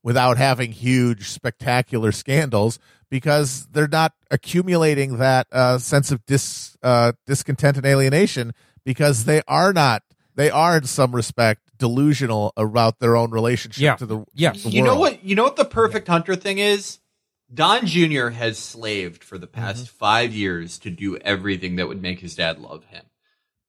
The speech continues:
Speaker 3: Going out of his way to make him try to win the election on the margins, campaign for congressional seats he needs, uh,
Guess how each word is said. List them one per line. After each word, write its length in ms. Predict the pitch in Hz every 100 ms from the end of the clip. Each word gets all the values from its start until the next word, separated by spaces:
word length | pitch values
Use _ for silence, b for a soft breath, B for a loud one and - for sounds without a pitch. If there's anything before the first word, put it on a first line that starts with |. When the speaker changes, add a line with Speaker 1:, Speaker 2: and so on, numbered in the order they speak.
| _ _ _ _
Speaker 3:
Going 320 | 135 135 120
out 280 | 107 123 170
of 100 | 156
his 220 | 143 127
way 300 | 104 101 82
to 120 | 85 90
make 220 | 92 90
him 260 | 101 95 90 b b _
try 140 | 113
to 80 | 107
win 180 | 110 123
the 60 |
election 400 | 123 120 117 117
on 80 | 117
the 80 | 110
margins, 460 | 104 95 87 82
campaign 520 | - 98 90 101 107 107
for 400 | - 101 95 90
congressional 600 | 95 92 110 104 95 90
seats 320 | - 87 -
he 100 | 87
needs, 560 | 90 90 87 85 - -
uh, 240 | 95 95